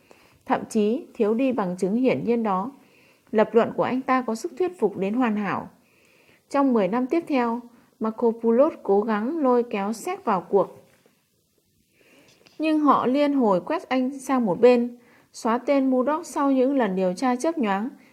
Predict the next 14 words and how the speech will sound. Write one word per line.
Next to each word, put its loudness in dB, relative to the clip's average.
và 0
bác -2
bỏ 4
yêu 2
cầu 2
điều 0
tra -4
Murdoch -2
vì 4
nghi 4
ngờ 2
mô 0
hình 0
Ponzi 0